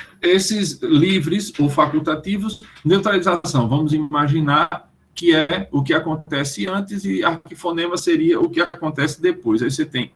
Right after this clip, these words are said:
Recife, aqui não pode mudar, porque vejam,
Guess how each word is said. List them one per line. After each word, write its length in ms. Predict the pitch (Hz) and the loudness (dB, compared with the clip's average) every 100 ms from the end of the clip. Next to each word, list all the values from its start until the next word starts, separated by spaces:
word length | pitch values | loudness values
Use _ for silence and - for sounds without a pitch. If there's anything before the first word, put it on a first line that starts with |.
| _ | _
Recife, 1300 | - 131 165 175 135 - - - 135 143 - 220 - _ - | -6 2 4 4 2 -4 -10 0 4 4 2 -4 -4 _ -4
aqui 280 | 135 165 | -2 2
não 180 | 165 156 | 0 0
pode 220 | 143 139 139 | 0 0 2
mudar, 360 | 139 120 127 | 2 2 2
porque 180 | 131 135 | 2 0
vejam, 420 | 120 123 131 120 | 0 0 0 -6